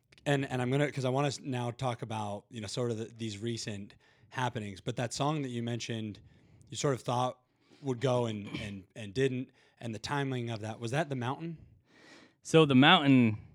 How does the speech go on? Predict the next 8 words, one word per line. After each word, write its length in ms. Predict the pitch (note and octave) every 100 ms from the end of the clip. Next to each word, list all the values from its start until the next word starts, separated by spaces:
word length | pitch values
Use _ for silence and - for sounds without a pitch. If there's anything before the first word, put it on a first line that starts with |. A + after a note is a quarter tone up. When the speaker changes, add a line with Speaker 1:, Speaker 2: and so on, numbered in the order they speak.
| - - _ _ _
Speaker 2:
so 460 | - B2 A2+ G2 - _ _ _ -
to, 220 | C#3+ C3+ - D2 -
so 540 | - B2+ A#2 G#2+ F#2+ F#2 - _ _
when 160 | A#2+ B2
I 100 | A#2+
dropped 380 | A#2 C#3+ D#3+ -
The 60 |
Mountain 640 | A#2+ A#2+ A#2+ F#2+ F#2+ F#2